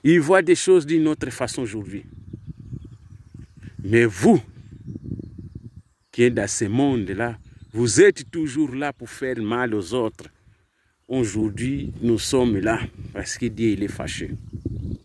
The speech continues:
Vous voyez tout ça qui se, qui se trouve aujourd'hui, tout ça qu'on voit aujourd'hui.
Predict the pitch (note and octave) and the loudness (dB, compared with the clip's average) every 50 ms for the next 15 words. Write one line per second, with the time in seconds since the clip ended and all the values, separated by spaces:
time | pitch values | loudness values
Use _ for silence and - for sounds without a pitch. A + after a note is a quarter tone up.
0 | _ _ _ _ - A2 B2 B2 A2+ D3 D3+ E3+ F#3 E3+ - G#3 G3+ - - G#3+ | _ _ _ _ -2 -2 0 0 4 4 6 6 6 4 2 -4 -8 -6 -2 -2
1 | G#3+ F3+ - - - - B2+ - - - D3 - - D#3 D#3 D3 - _ A#3 C4+ | -2 -2 -4 -8 -12 -12 -12 -12 -12 -12 -10 -4 -2 -2 -2 -2 -4 _ 0 2
2 | C4+ A#3 F3+ B2+ A#2+ A#2 A#2+ A2 G#2 A#2+ A#2 G#2+ B2+ F3+ F3+ - - - _ _ | 2 2 2 2 2 2 2 2 0 -4 -6 -4 -4 -4 -6 -6 -6 -10 _ _
3 | _ - A#3 A3 - - A#3 A3+ G3+ - F3+ E3 D3+ B2+ B2 F3+ A3+ A3+ G#3+ E3+ | _ -6 -4 -2 0 2 2 2 2 4 6 6 6 4 2 0 0 4 6 4
4 | C#3+ A#2 G#2+ C3 B2 A#2 A2 C#3+ F#3+ F#3+ D3 A2 | 4 4 0 -4 -4 -4 -6 -8 -8 -8 -8 -10